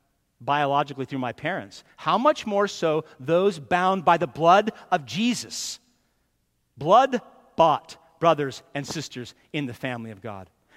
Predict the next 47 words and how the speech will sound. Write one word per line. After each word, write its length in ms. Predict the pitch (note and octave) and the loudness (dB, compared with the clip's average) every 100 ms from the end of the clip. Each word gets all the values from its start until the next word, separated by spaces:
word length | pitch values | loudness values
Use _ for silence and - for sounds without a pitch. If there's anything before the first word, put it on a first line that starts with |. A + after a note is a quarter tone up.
| - | 2
I 140 | G3 | 2
would 100 | D#4 | 4
say 160 | - G#3+ | 2 2
more 280 | G#3 C#4 D#4+ | 4 4 2
so. 340 | - D#4 C3 - _ _ _ _ _ _ - | 2 2 2 -8 _ _ _ _ _ _ -8
In 100 | F#3 | -4
fact, 300 | A3 D#4 B3 | 0 2 4
I 100 | G#3+ | 4
would 140 | G3 | 2
say 120 | A#3 | 0
that 120 | G#3+ G3+ | 0 0
if 80 | |
one 120 | A#3 C4+ | 0 2
of 60 | |
my 100 | A#3 | 4
brothers 300 | F#3+ B3+ D4 | 4 2 2
came 200 | - G#3 | -4 -6
to 100 | F#3 | -4
me 160 | F#3 F3 | -2 -2
in 80 | F3 | -2
need, 240 | F#3 F#3 - F3 | -4 -6 -8 -6
and 120 | F3+ | -2
you 120 | D4 | -2
came 200 | C4+ A#3+ | 0 -4
to 100 | - | -4
me 140 | F#3+ F3+ | -4 -2
in 80 | |
need, 200 | F3+ F#3+ - | -2 -4 -6
and 120 | F3+ G3+ | -2 2
I 60 | |
only 180 | C#4 C#4+ | 4 4
had 80 | A#3+ | 4
a 80 | G3+ | 4
hundred 200 | A#3 G3 | 2 6
dollars, 380 | A3+ C4 F#3+ - | 6 6 2 0
it 120 | A#3+ B3 | 2 2
would 100 | G#3 | 4
go 140 | B3+ | 2
to 120 | G#3+ | 2
you 200 | G3+ C4+ | 0 0
first, 640 | G3+ - E4+ D#4+ - - - _ _ _ _ | 0 4 4 4 -4 -16 -20 _ _ _ _
because 340 | C3+ C#3+ C3+ B2 | -12 -6 -6 -4
you 160 | E3 | -2
are 340 | D3 C3+ B2+ B2 - _ _ _ _ _ B2+ | 0 2 0 -4 -14 _ _ _ _ _ -12
my 100 | A#2+ | -10
spiritual 480 | - D#3+ C#3+ - | -8 -6 -6 -10
family. 500 | F2+ - - _ _ | -16 -18 -20 _ _